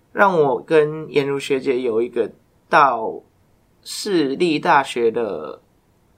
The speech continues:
合-，跟合唱团，跟市立大学合唱团的一个演出的机会。也因为参加，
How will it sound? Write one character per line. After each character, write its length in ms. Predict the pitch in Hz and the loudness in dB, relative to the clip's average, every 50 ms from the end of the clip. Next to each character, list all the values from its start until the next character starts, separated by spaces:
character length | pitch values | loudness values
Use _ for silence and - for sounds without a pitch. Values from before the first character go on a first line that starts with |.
| _ _ | _ _
合-， 400 | - - - - - - - _ _ _ _ _ | -20 -14 -12 -10 -10 -10 -12 _ _ _ _ _
跟 160 | 175 170 175 | -6 -6 -2
合 160 | 170 151 147 | 0 0 0
唱 220 | 151 170 160 147 | 2 0 -2 -2
团， 340 | 151 - - - - 202 190 | -4 -10 -16 -8 -8 -6 -2
跟 140 | 190 208 202 | -2 -2 -2
市 160 | 202 - 220 | 0 -2 -2
立 100 | 185 196 | -2 0
大 140 | 190 190 160 | 0 0 0
学 160 | 147 - 131 | -2 -4 -8
合 100 | 127 127 | -8 -10
唱 200 | 123 - 147 143 | -8 -8 -8 -8
团 160 | - 127 117 | -8 -8 -8
的 80 | 113 110 | -6 -6
一 80 | 110 117 | -6 -6
个 260 | 123 127 107 - - - - - - - - - _ _ | -4 -4 -4 -6 -8 -14 -20 -20 -20 -20 -20 -20 _ _
演 240 | - 135 120 113 113 | -4 -4 -4 -4 -4
出 160 | - - 135 | -6 -6 -4
的 120 | 127 117 | -2 -4
机 300 | 110 - - - 117 113 | -4 -4 -8 -12 -12 -12
会。 280 | 113 - - 90 - - _ _ _ _ _ _ _ _ _ _ _ _ _ _ _ _ _ _ _ _ _ _ _ _ _ _ _ _ _ _ | -10 -8 -10 -10 -10 -12 _ _ _ _ _ _ _ _ _ _ _ _ _ _ _ _ _ _ _ _ _ _ _ _ _ _ _ _ _ _
也 160 | - 156 147 | -2 0 0
因 220 | 165 196 202 214 | 0 0 0 0
为 340 | 220 220 214 202 185 185 170 | 2 2 2 0 -2 -4 -6
参 340 | 180 - - 185 180 185 185 | -8 -10 -10 -8 -6 -6 -4
加， 600 | 185 185 185 175 170 170 170 175 - - - | -2 0 2 4 4 4 4 2 0 -2 -6